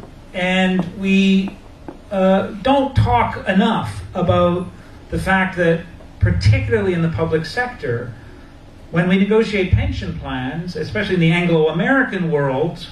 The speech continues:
where our pension plans are funded and invested in the private financial markets, this gives us a different connection to the world of privatization, and that is large pension funds, like other institutional investors, have come to view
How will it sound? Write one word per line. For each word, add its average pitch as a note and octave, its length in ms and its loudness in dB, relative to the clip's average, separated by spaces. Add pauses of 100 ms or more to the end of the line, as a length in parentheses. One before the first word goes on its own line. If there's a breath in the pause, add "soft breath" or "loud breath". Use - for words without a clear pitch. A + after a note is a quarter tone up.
where D3 240 2
our D3 120 2
pension E3 440 0
plans D3+ 560 -2 (280 loud breath)
are C#3+ 440 0 (180)
funded F3+ 480 2
and D3 380 -4
invested D#3+ 500 -2
in D3 80 -4
the C3 100 -2
private C3+ 360 -4
financial D#3+ 420 -2
markets, A2 400 -4 (280 loud breath)
this A3+ 200 0
gives G3+ 340 -2
us G#3 200 -6
a F3+ 80 -2
different G#3 560 -6
connection C#3+ 640 -4 (280 loud breath)
to E3+ 100 -2
the E3 100 2
world D#3+ 240 2
of D3 80 -4
privatization, C#3 840 0
and C3+ 100 -2
that E3 180 2
is D#3+ 340 0 (540 loud breath)
large G#3 460 2 (200)
pension G#3+ 400 -6
funds, F#3 520 -2
like E3 280 2
other G3 260 -2
institutional E3+ 640 -4
investors, C#3 640 -2 (260 loud breath)
have E3 200 -2
come G3 240 0
to E3+ 100 2
view F#3 560 2